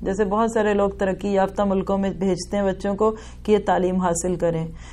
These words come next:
تو یوسف علیہ السلام نے کل مصر کی حکومت سنبھالنی تھی۔ لہٰذا اگر ایک دم باپ کی گود سے نکل کے حکمران بنا دیے جاتے تو وہ اس کام کو نہیں کر پاتے۔ اسی طرح اللہ تعالیٰ کچھ لوگوں کو زندگی میں اسی طرح کی آزمائشوں کے اندر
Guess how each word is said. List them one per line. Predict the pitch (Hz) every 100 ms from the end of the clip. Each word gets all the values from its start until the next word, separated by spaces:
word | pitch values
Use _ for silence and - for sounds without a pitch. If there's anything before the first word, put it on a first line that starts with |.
| -
تو | 240
یوسف | 226 262 302
علیہ | 285 262
السلام | 247 220 208 214
نے | 214 214
کل | 214 202 214 220
مصر | 196 196 214 220
کی | 220 226
حکومت | 214 196 208 220 226
سنبھالنی | 220 196 180 175 180
تھی۔ | 170 170 170 - - -
لہٰذا | 208 214 214 233
اگر | 226 220
ایک | 226 226 190
دم | 226 220 220
باپ | 190 196 202
کی | 226
گود | 190 202 208
سے | 214
نکل | 202 185 214 220
کے | 226
حکمران | 208 196 190 196 190
بنا | 185 196 202
دیے | 233
جاتے | 208 196 202 233 233 - -
تو | 233
وہ | 220
اس | 226
کام | 214 196 202
کو | 240
نہیں | 220 233
کر | 220 180
پاتے۔ | 165 170 170 170 170 - - -
اسی | 240 240 285
طرح | 240 214
اللہ | 202 202 202
تعالیٰ | 208 220
کچھ | 220 254 -
لوگوں | 202 190 226
کو | 233
زندگی | 196 190 180 185 202
میں | 202 214 - -
اسی | - 247 277
طرح | 269 220 214
کی | 214
آزمائشوں | 196 190 175 180 - 208
کے | 208
اندر | 196 190